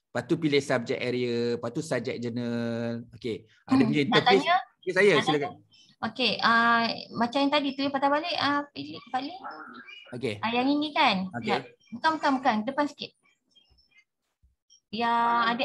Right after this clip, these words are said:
Speaker 2: abstrak tu.
Speaker 1: Oh, ada abstrak. Okey, okey.
Speaker 2: Ha,
Speaker 1: Ha, yang ni?
Speaker 2: Ha, ini ni. Maksudnya artikel, uh, Fadli dah, ni kira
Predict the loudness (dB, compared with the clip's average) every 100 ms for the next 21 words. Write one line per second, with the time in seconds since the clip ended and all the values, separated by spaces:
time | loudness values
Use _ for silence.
0 | 0 -2 -2 -2 -2 -6 -8 -10 -12 -14
1 | -16 -18 -18 _ _ 4 6 6 2 2
2 | 0 2 0 -2 -8 -6 -2 0 -2 -4
3 | 0 2 2 -2 -10 -10 -10 _ _ -20
4 | -4 2 2 2 0 0 -2 -6 -8 -18
5 | -4 2 2 2 2 2 0 -10 -4 0
6 | 0 -2 0 4 4 4 0 -2 0 0
7 | -2 _ -20 -20 _ -20 -20 _ _ -6
8 | -6 -6 -10